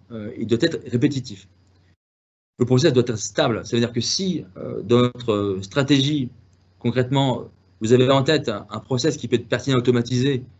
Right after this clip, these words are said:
mais vous savez qu'il y a une, une nouveauté ou, euh, il y a un changement d'outil qui va, euh, s'appliquer dans les six mois ou, ou dans l'année, alors on se dira que c'est pas forcément le process, euh, à développer, parce qu'il y aura un changement d'outil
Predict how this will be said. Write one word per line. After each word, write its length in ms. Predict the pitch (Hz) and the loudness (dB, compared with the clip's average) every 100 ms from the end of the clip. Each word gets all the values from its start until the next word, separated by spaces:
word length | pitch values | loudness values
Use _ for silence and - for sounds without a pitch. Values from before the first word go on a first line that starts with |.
| _ _ _ _ - | _ _ _ _ 0
mais 120 | 123 | 4
vous 100 | 135 | 4
savez 460 | 117 147 147 160 147 | 4 4 4 2 0
qu'il 120 | 131 | 0
y 40 | |
a 180 | 120 127 | 2 0
une, 340 | 117 110 104 95 | -2 -2 -6 -6
une 160 | 110 | 0
nouveauté 580 | 123 127 135 135 139 139 | 4 6 4 4 2 2
ou, 300 | 127 120 110 | 0 -2 0
euh, 160 | 104 104 | 0 0
il 40 | |
y 40 | 104 | -2
a 60 | |
un 40 | 107 | -2
changement 440 | 120 127 117 123 | -2 -2 0 2
d'outil 480 | 123 123 139 143 101 | 4 2 0 0 0
qui 180 | - 117 | -4 -2
va, 400 | 123 127 104 92 - _ _ _ - | 2 2 0 -6 -20 _ _ _ -12
euh, 440 | 120 104 95 98 98 | -6 -4 -4 -8 -4
s'appliquer 520 | 123 120 131 127 135 | -2 0 0 2 4
dans 140 | 123 107 | 2 0
les 100 | 110 | -2
six 180 | - 127 | 0 2
mois 300 | 131 131 123 | 4 4 2
ou, 180 | 107 107 | -2 -4
ou 60 | |
dans 100 | 110 | 0
l'année, 420 | 101 107 139 170 - - _ _ | 2 4 2 0 -6 -18 _ _
alors 220 | - 123 117 | 2 4 4
on 60 | |
se 60 | 113 | 4
dira 120 | 135 | 2
que 60 | - | 2
c'est 80 | |
pas 100 | 123 | -2
forcément 300 | 113 107 131 | -2 -2 0
le 100 | 131 | 0
process, 640 | 127 123 117 143 143 - - 123 | 0 -2 0 0 0 -4 -8 -14
euh, 360 | 110 - 95 78 | -12 -8 -8 -4
à 80 | |
développer, 400 | 107 110 123 143 | 2 4 4 2
parce 200 | - 104 | 0 -4
qu'il 120 | - 110 | 0 2
y 60 | |
aura 100 | 101 | 2
un 60 | 101 | 0
changement 320 | - 110 117 | -2 0 0
d'outil 340 | 113 92 131 | 0 -2 -4